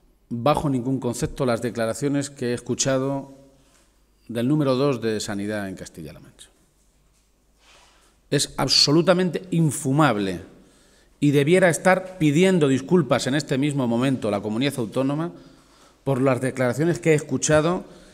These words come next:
que significan un menosprecio absoluto a la ciudad y a la provincia de Cuenca. ¿Qué es eso que no se lleva, que no está de moda tener hospitales, la asistencia hospitalaria?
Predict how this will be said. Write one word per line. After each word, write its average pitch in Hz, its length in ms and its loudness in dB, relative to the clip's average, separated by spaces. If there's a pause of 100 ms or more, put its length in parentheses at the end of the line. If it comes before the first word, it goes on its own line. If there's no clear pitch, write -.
(160)
que 143 100 -2
significan 131 600 0
un 127 180 0
menosprecio 175 800 0
absoluto 185 720 0 (480)
a 123 120 -2
la 123 100 -2
ciudad 147 600 -2 (500)
y 127 80 -2
a 123 60 0
la 117 120 0
provincia 120 380 -2
de 87 100 -8
Cuenca. 73 300 -18 (1900)
¿Qué - 80 -2
es 156 120 4
eso 156 280 2
que 135 100 0
no 131 640 -2
se 120 180 -4
lleva, 117 420 2 (340)
que 127 100 -2
no 139 80 2
está 147 240 2
de 139 80 2
moda 135 440 2 (1000)
tener 135 240 0
hospitales, 117 760 0 (220)
la 120 80 -8
asistencia 139 440 -4
hospitalaria? 101 640 -6